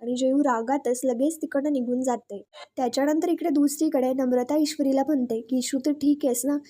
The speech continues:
ईश्वरी आता रडत असते आणि लगेच रडतच नम्रताच्या गळ्यात पडते. तर मित्रांनो, पुढील भागामध्ये आपण पाहणार आहोत, जयू ईश्वरीला म्हणत असते,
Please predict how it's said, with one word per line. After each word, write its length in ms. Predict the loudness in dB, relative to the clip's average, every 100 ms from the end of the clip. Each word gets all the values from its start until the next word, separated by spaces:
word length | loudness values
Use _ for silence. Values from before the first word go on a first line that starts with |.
| -20 _
ईश्वरी 320 | -10 -2 0 2
आता 220 | 0 2
रडत 320 | 2 2 2
असते 360 | 0 -2 -4 -4
आणि 400 | -6 _ -2 0
लगेच 320 | 2 0 0
रडतच 480 | 0 2 0 0 -2
नम्रताच्या 520 | -2 0 0 0 -2 0
गळ्यात 340 | 0 0 -2 -2
पडते. 360 | -4 -4 -12 -16 _ _
तर 80 | -2
मित्रांनो, 640 | 0 2 0 0 2 2 2
पुढील 320 | 0 2 2
भागामध्ये 600 | 2 2 2 2 2 0
आपण 360 | -2 -6 -4 -4
पाहणार 320 | 0 0 2
आहोत, 340 | 0 0 -2 -4 _ -4
जयू 240 | 2 4 4
ईश्वरीला 460 | 0 0 2 2
म्हणत 260 | 2 2 2
असते, 340 | -2 -2 -2